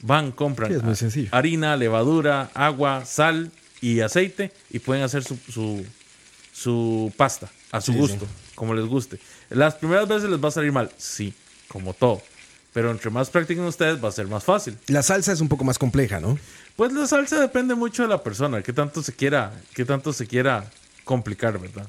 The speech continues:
Speaker 2: Ujú, sí, sí.
Speaker 1: Obviamente, si la querés hacer totalmente artesanal o, o, o casera, ¿verdad?
Speaker 2: Sí, desde
Speaker 1: Cien por ciento.
Speaker 2: cero.
Speaker 1: O sea, vas a, vas a complicarte un poco, te va a tomar más tiempo y al final mucha gente va a decir, "Pucha,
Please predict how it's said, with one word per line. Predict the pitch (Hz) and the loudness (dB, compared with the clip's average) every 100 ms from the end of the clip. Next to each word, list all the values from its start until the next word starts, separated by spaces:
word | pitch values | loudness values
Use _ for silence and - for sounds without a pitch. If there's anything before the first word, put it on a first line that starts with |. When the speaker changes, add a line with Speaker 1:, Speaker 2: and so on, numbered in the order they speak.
| - | -6
Speaker 2:
Ujú, | 110 101 87 | -4 -2 -2
sí, | 90 | -4
sí. | 90 | 0
Speaker 1:
Obviamente, | 143 185 185 170 | 2 0 -2 -2
si | 139 | -2
la | 117 | -2
querés | 110 120 | -2 -4
hacer | 151 151 160 | -2 -2 -2
totalmente | 123 113 117 120 139 139 147 | -2 0 0 0 -2 -2 -2
artesanal | 139 - 160 151 165 135 107 120 _ - | -2 -4 -4 0 0 0 -2 -10 _ -6
o, | 113 107 101 - 104 101 | -2 0 -2 -6 -14 -4
o, | 113 | -2
o | 107 | 0
casera, | 110 101 120 123 113 | -2 0 2 2 0
¿verdad? | 104 110 | -2 0
Speaker 2:
Sí, | 127 | 2
desde | 110 | 4
Speaker 1:
Cien | 107 | 2
por | 120 | 2
ciento. | 135 | 4
Speaker 2:
cero. | 120 127 147 - - - | 4 2 0 -8 -20 -8
Speaker 1:
O | |
sea, | 113 - | -6 -6
vas | 120 127 143 160 | 0 2 4 0
a, | 139 120 | -2 0
vas | 120 127 147 | 2 2 0
a | |
complicarte | 151 135 110 - 117 131 | -2 -4 -2 0 0 0
un | 151 | -2
poco, | 165 151 - | 0 0 0
te | 127 | 0
va | 113 | 0
a | |
tomar | - 127 127 | 2 0 2
más | 139 - | 0 0
tiempo | 147 131 139 - - - | -2 -2 -8 -12 -20 -2
y | 123 | 2
al | 131 | 2
final | 123 127 143 | 2 2 0
mucha | 151 147 156 | 0 0 0
gente | 151 151 | 0 2
va | 147 | 2
a | |
decir, | 139 160 - - - | 2 -2 -4 -20 -8
"Pucha, | - 208 - | -4 -4 -4